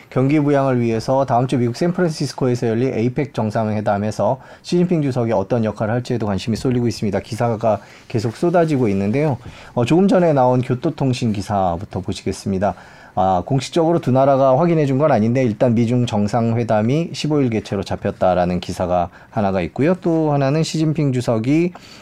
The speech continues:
샌프란시스코에서 미국 기업 대표들과 만나서, 어, 만찬을 할 계획이다. 미국 기업 대표들에게 뭘 요구할지 뭘 부탁할지에 대해서 또 관심이 쏠리고 있습니다. 중국이 바짝 요즘에 안 좋아진 경기를 살려보기 위해서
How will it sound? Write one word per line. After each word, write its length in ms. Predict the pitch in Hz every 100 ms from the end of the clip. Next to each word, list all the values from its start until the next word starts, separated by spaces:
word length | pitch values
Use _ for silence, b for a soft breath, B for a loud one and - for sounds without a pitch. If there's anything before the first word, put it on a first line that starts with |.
| B
샌프란시스코에서 840 | - 170 160 135 127 - 104 127
미국 440 | 101 120 135 131 -
기업 340 | - 127 127
대표들과 720 | - 107 - 139 123 104 101 90
만나서, 520 | 87 87 87 107 101 B B B -
어, 80 | -
만찬을 540 | 139 175 139 131 120
할 120 | 127
계획이다. 560 | 117 104 98 92 87 85 B B B B
미국 240 | - 143 175
기업 280 | 170 160 -
대표들에게 560 | 127 156 147 139 147
뭘 260 | 123 143 139
요구할지 440 | 127 135 139 127
뭘 160 | 120 123
부탁할지에 580 | - 127 120 123 127 107
대해서 240 | 101 104
또 140 | -
관심이 340 | 104 107 - 113
쏠리고 320 | 147 135 120
있습니다. 360 | 101 104 95 95
중국이 420 | - 110 120 123
바짝 420 | - - - 127
요즘에 280 | 107 110 110
안 140 | 101
좋아진 320 | 107 120 113
경기를 500 | 107 98 101 110 113 B B B B B -
살려보기 600 | - 180 185 160 135 123
위해서 580 | 107 107 101 135 135 92